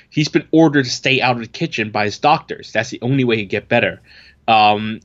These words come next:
and, uh, we don't know how long this is supposed to last, but this has put the fourth season of Chef Nick in jeopardy. And of course, Nick, um, who, who said that he found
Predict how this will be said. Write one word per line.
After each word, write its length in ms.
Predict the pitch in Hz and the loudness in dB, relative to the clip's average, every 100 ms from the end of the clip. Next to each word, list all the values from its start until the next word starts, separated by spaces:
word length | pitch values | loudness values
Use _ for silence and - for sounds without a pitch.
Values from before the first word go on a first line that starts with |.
| - | -4
and, 420 | 117 113 110 113 | 0 2 0 -2
uh, 200 | 110 107 | -4 -4
we 120 | 113 | -6
don't 260 | 113 135 139 | -2 -2 -2
know 240 | 135 123 | 0 -2
how 220 | 120 123 123 | 0 0 0
long 380 | 120 113 117 | 2 0 0
this 160 | 113 107 | -2 -4
is 40 | |
supposed 340 | - - 104 - | -4 -6 -6 -4
to 60 | |
last, 600 | 92 113 135 139 139 - - | 0 2 2 0 -2 -6 -2
but 240 | 101 - - - - | -2 -4 -16 -14 -4
this 200 | 123 - | -4 -2
has 180 | 110 | -6
put 400 | - - 131 127 | -6 -2 -2 -2
the 120 | 110 107 | -8 -10
fourth 480 | - - 180 190 | -4 4 6 6
season 520 | - - 113 104 101 101 | 0 -8 -6 -2 -4 -4
of 120 | 98 | -4
Chef 360 | - 110 95 | -2 -2 -2
Nick 260 | 104 101 - | -4 -4 -4
in 180 | 107 98 | -8 -4
jeopardy. 640 | - 131 127 120 113 113 107 - - - | 0 0 0 0 0 -2 -8 -18 -20 -4
And 140 | 127 127 | 0 0
of 100 | 123 | 0
course, 380 | 131 117 - | 0 0 -2
Nick, 400 | 117 113 110 - _ _ - | -2 0 0 -2 _ _ -4
um, 460 | 110 101 98 101 90 | -2 -2 -4 -10 -10
who, 360 | - 127 120 | 0 2 2
who 120 | 117 123 | 2 0
said 260 | - 127 | 0 0
that 120 | 123 | 0
he 100 | 120 | -2
found 540 | 113 - 113 113 110 | -6 -2 0 0 -4